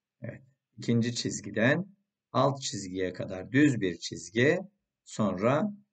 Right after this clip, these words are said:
bir daire ile tamamlıyoruz. Ama bu düz çizgi ile daire arasına boşluk bırakmamaya dikkat ediyoruz.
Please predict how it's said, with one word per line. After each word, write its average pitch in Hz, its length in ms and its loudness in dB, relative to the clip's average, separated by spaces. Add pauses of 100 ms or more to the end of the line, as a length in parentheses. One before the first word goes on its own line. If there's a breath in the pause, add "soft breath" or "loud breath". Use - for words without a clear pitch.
(340)
bir 120 280 4
daire 101 540 2
ile 113 300 4
tamamlıyoruz. 90 760 -8 (480)
Ama 127 240 0
bu 131 140 -2
düz 160 260 2
çizgi 95 340 -2
ile 90 380 0
daire 113 380 4
arasına 107 680 0 (500)
boşluk 110 480 -4
bırakmamaya 120 720 2
dikkat 120 300 0
ediyoruz. - 520 -8